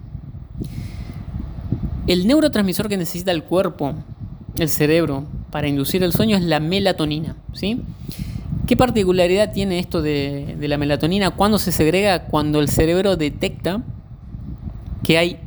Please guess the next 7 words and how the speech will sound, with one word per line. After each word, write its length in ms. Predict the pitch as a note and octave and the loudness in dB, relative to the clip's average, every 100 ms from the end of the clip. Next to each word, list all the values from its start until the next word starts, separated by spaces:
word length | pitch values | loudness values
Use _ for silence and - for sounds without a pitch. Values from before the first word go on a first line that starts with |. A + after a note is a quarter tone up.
| - | -10
lu-, 360 | F3 E3+ F3+ - | -4 4 4 4
eh, 240 | D#3+ D3+ | 0 0
oscuridad 500 | D3+ D#3 - D#3 F3+ | 2 2 2 0 -2
total, 280 | F3 D#3+ C3 - - - - - - | -8 -12 -14 -16 -20 -20 -20 -20 -14
¿sí? 260 | - G3+ A#3 - - - - - - - - - - - | -8 -8 -8 -12 -12 -10 -10 -10 -6 -4 -4 -4 -4 2
¿Qué 100 | F3+ | 4
sucede? 500 | F3 F#3 F#3 C3+ | 4 4 2 0